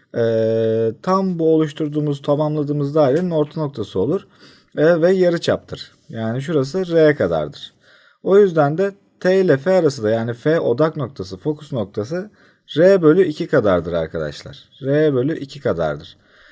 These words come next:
Ee, tam asal ekseni kesen noktaya da tepe noktası deriz arkadaşlar. Ee, ve, e, küresel aynalarla alakalı bilmeniz gereken, e, terimler bunlar. Tabii bilmemiz gereken birkaç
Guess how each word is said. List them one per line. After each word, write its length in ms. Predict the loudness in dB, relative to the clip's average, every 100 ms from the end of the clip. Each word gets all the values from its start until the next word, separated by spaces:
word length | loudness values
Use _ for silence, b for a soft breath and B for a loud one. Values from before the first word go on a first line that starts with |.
| b b
Ee, 280 | 0 4 2 2
tam 240 | -2 -2 -4
asal 280 | -2 0
ekseni 360 | 0 0 -2 -2
kesen 400 | -2 -2 -2 -2
noktaya 360 | -2 0 -2 0
da 120 | 0
tepe 260 | -2 0
noktası 400 | -2 -4 -10 -4
deriz 240 | -2 0 0
arkadaşlar. 680 | -2 -2 -4 -4 -6 -10 _ b b b b _ -20 -20 -20 -20 -20 -10
Ee, 340 | -2 2 2 2
ve, 240 | 2 2 0 _ -6
e, 80 | -2 2 2 4 2 2 2 0 -2 -2 -6 -8 _ _ _ _ _ _ _ _ _ _
küresel 380 | 0 0 2 0
aynalarla 380 | 0 0 0 2
alakalı 480 | 2 2 0 -4 -2
bilmeniz 340 | -4 -2 -2
gereken, 420 | 0 -2 -4 -8 -14 b b b
e, 240 | -4 -2 -2
terimler 640 | -2 0 0 0 0 -2
bunlar. 420 | -2 -2 -2 -4 -10 b b
Tabii 200 | -4 -2
bilmemiz 300 | -2 -2 -4
gereken 400 | -2 -2 -2 -4
birkaç 280 | -4 -4 -6